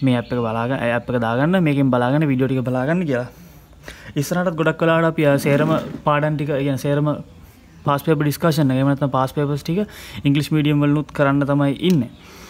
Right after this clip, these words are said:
හරි එහෙනම් නම් ඉවරලා අපි ඉක්මනට ගාන කරන්න ගමු. ඔයාලා එහෙනම් පෙරලා ගන්න දෙදහස් දහනමේ දෙවෙනි කොටසේ පස්වෙනි ප්‍රශ්නය. මම මෙතන ලියන්න. දෙදහස් දහනමේ O level, uh,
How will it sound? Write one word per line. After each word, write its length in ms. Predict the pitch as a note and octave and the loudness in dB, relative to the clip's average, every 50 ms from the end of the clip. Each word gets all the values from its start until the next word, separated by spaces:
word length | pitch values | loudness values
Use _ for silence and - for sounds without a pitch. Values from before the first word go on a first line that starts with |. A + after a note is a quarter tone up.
| - - - - - - - - - - | -20 -20 -20 -20 -20 -20 -20 -12 -4 0
හරි 160 | D#3+ F#3 G3 G3+ | 0 2 2 2
එහෙනම් 160 | G3+ F#3+ F#3+ F#3 | 2 2 0 0
නම් 100 | F#3 G3 | 0 0
ඉවරලා 160 | G3+ F#3+ F3 | 0 0 -2
අපි 100 | F3 E3 | -2 -2
ඉක්මනට 240 | E3+ F3 F3 F3 E3+ C#3+ | -2 -2 -2 -2 -2 -2
ගාන 180 | C#3+ D3 D#3 D#3 D3 | 0 0 0 0 0
කරන්න 220 | C#3+ C#3+ C#3+ C#3+ C#3+ | 0 0 0 0 -2
ගමු. 180 | D#3+ F#3+ G#3 F#3 | 0 0 0 0
ඔයාලා 180 | E3 D#3+ E3 E3 | 0 0 0 0
එහෙනම් 140 | E3+ E3 E3+ | -2 -2 -2
පෙරලා 220 | D3 C3+ C#3 C#3 C#3 | -2 -2 -2 0 -2
ගන්න 200 | D3 D#3 F#3 G3+ E3 | -2 -2 -2 -2 -2
දෙදහස් 280 | D3+ C#3+ D3 D3+ D3 - - | 0 0 0 0 -2 -4 -4
දහනමේ 440 | C#3 A#2+ C#3+ C#3+ C#3+ D3 D#3+ F#3+ G#3+ F3 D3 | -2 -2 0 0 0 0 0 -2 -2 0 0
දෙවෙනි 220 | C3+ C#3 C#3 C#3 C3+ | 0 0 0 -2 -2
කොටසේ 260 | C3+ C3 C#3 F#3 F#3+ F#3 D#3 | -2 -2 -4 -4 -4 -4 -6
පස්වෙනි 340 | C#3 - - D3 D3 E3 D#3 | -6 -4 -2 -2 -2 -2 -2
ප්‍රශ්නය. 320 | C3+ A#2+ - - G#2+ G#2+ - - - - - - | -4 -6 -6 -10 -12 -14 -14 -18 -20 -20 -10 -6
මම 140 | D3 B2+ B2+ | -4 -2 -2
මෙතන 180 | C3 C#3+ C#3 C3+ | 0 0 0 0
ලියන්න. 240 | C3+ B2 G#2+ G#2+ B2 D#3+ F3 - - - - - - - - - - - - - - - - - - - - | -2 -2 -4 -4 -4 -6 -6 -10 -14 -20 -20 -20 -20 -20 -20 -20 -20 -20 -20 -20 -20 -20 -20 -20 -20 -14 -10
දෙදහස් 420 | - D#3 B2 C3+ C3 C3+ C3+ - - - C3 | -6 -4 -2 -2 -2 -4 -6 -8 -10 -6 -4
දහනමේ 600 | B2 B2 A#2 C3 C3 C3+ C#3 C#3 D3+ D#3 E3+ F#3+ F3 - - - - - - - - - - - - - - - - - D#3 C#3+ | -4 -4 -2 -2 0 0 0 0 0 0 -2 -4 -4 -8 -12 -20 -20 -20 -20 -20 -20 -20 -20 -20 -20 -20 -20 -20 -12 -6 -2 -2
O 60 | C#3+ | 0
level, 380 | C3+ A2 G#2+ G#2+ A2+ B2+ D3+ F#3 D#3+ - - - - - - - - - - - - - - - - - - - - - - - - - - - - - D3 | 0 -2 -2 -2 -2 -2 -2 -4 -6 -10 -18 -20 -20 -20 -20 -20 -20 -20 -20 -20 -20 -20 -20 -20 -20 -20 -20 -20 -20 -20 -20 -20 -20 -20 -20 -14 -10 -8 -6
uh, 300 | C3+ B2+ B2+ B2+ B2+ B2+ | -6 -4 -4 -4 -6 -6